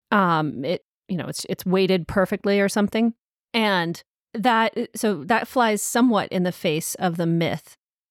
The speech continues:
of the making of Mjolnir, where it's being forged, and I'm pretty sure it's Loki is stirring up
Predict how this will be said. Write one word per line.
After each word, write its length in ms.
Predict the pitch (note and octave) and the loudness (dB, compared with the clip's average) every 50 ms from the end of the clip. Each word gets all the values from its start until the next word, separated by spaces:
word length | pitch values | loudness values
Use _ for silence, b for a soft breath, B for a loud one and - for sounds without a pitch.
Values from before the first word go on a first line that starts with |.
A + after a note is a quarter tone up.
| _ - | _ 0
of 320 | G3+ F#3 F3 D#3+ D#3 E3+ | 2 2 2 0 0 -2
the 100 | E3+ E3+ | 0 0
making 840 | E3+ F3 F#3+ G3 G#3 G#3 G#3 G3+ - - - - - - D3+ F3+ - _ _ _ _ _ _ _ _ _ | 2 4 4 4 4 4 2 0 -4 -6 -8 -6 -6 -6 -6 -8 -10 _ _ _ _ _ _ _ _ _
of 160 | - G3+ F#3+ E3+ | -2 -2 0 0
Mjolnir, 580 | F3+ F#3+ F#3 E3 D3 D3 D3 C3 A2+ B2 F#3 - _ _ _ _ _ _ _ _ _ | 0 0 2 2 0 -2 -2 -2 -4 -6 -6 -8 _ _ _ _ _ _ _ _ _
where 540 | G3 F#3+ G#3 F#3+ F#3 E3+ E3+ E3+ E3+ E3+ - - - | 0 2 2 4 4 2 2 2 0 -2 -2 -4 -6
it's 160 | F#3 E3+ - | -6 -6 -4
being 280 | - G3 F3 D#3+ E3 | -4 -2 -2 -2 -4
forged, 880 | D#3+ - - - C4 A#3+ A3 G#3 G3 F3+ F3 F3+ F3 E3 E3+ - - - _ _ _ _ _ _ _ - | -6 -10 -4 0 2 2 4 4 4 4 2 0 0 -2 -6 -8 -10 -12 _ _ _ _ _ _ _ -6
and 560 | G#3+ G3 F#3 F3+ E3+ E3 D#3+ D3+ D#3+ D#3 - - _ _ _ _ _ _ _ _ _ _ _ - | -4 -2 -2 -2 -2 -2 -2 -4 -6 -8 -10 -16 _ _ _ _ _ _ _ _ _ _ _ -2
I'm 120 | G#3+ A3 | -2 -2
pretty 380 | - - - - F#4 G4 F4+ E4+ | -4 -6 -2 0 2 4 4 2
sure 240 | - - F4 D#4 D#4 | 2 2 2 2 2
it's 180 | D4 C#4+ - | 2 0 0
Loki 720 | C4 B3+ B3 A#3 A#3+ - - C4 A#3 A3+ A3+ A3+ A3 G#3+ - - | 2 2 2 2 2 0 -2 0 0 0 0 0 0 -2 -2 0
is 260 | F#3 F3 F3 F3 - | 0 0 0 -2 -2
stirring 640 | - - - - - G3 F#3 F#3 F#3 F3+ F3 E3+ - | -4 -6 -6 -2 0 0 2 2 2 0 0 -2 -2
up 300 | - F3 F3 E3+ - - | -2 0 0 0 -2 -4